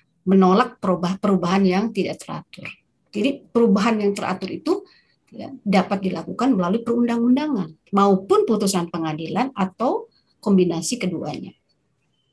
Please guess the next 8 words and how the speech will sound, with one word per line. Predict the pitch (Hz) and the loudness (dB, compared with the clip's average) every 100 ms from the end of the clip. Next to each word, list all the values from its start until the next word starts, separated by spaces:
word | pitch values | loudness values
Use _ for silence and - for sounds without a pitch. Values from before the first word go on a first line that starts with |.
| _ _ _ _ _ _ _ _ _ _ _ | _ _ _ _ _ _ _ _ _ _ _
Nah, | 220 202 | -8 -8
eh, | - _ 262 254 254 247 | -12 _ 4 6 4 2
keteraturan | 277 277 277 285 349 370 | -2 2 2 4 4 6
dan | 269 254 | 4 2
ketertiban | 269 240 - 220 185 180 | 0 -2 0 0 2 2
ini | 196 269 | 0 0
merupakan | 320 233 214 208 202 | 0 -2 -4 -4 -2
tujuan | 196 190 175 | 0 0 -2